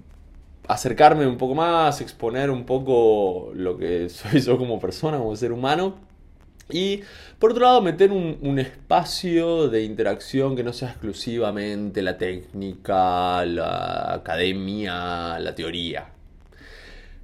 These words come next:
Carmín, entonces, eh, es,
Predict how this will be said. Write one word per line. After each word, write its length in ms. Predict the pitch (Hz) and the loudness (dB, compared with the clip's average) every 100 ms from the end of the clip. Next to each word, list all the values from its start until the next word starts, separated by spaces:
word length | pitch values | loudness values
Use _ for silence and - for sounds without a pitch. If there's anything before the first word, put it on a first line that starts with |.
| - | 0
Carmín, 400 | 143 170 247 247 | 2 2 0 0
entonces, 880 | 190 170 208 240 - 214 214 - - - - - - - | 0 0 0 0 4 6 4 -2 -16 -20 -20 -20 -20 -20
eh, 400 | - 113 120 - - - - - _ - - _ - _ - | -18 -16 -16 -18 -20 -20 -20 -20 _ -20 -20 _ -20 _ -8
es, 460 | 107 117 127 - | -2 -2 -2 -6